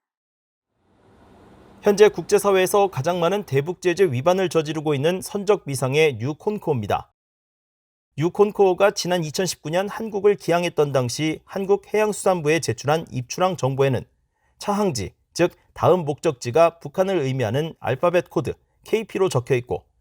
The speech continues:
차항지 항구 이름에는 한글로 북한 기타항이라고 적혀 있습니다.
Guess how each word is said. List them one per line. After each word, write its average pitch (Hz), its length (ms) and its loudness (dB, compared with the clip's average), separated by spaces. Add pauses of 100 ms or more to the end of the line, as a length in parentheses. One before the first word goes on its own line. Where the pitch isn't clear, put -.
(260)
차항지 196 440 2
항구 214 380 -4
이름에는 156 480 -2
한글로 185 460 -2 (260)
북한 160 340 0
기타항이라고 151 840 0
적혀 139 220 -4
있습니다. 98 420 -6